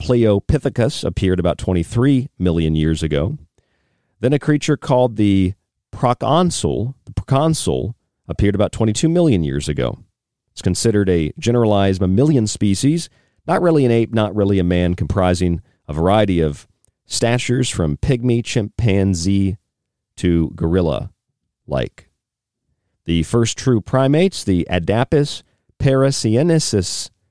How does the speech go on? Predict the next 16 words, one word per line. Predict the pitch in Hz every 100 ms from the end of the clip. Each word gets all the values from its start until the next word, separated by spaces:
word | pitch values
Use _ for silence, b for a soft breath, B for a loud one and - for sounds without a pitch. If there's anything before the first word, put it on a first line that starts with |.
| _ -
developed | 82 107 110 113
approximately | - 117 - 110 104
twenty | - 113 98 85 - _ _ -
million | 90 95 90 80 71 - _ _ -
years | 87 92 80
ago. | 78 62 50 - _ _ _ _ _ _ _
Now, | 87 87 82 _ _ -
scientists | 139 165 170 95 78 - - - - - _ _ 180
believe | 107 90 73 85 95
that | 80 80 73 - - _ _ _ _ _ _ _
what | 87 87
we | 123
call | - 156 147 120
man | 92 101 123 82 65 85
or | 80 71
hominoids | 82 - 147 131 87 64 55 78 -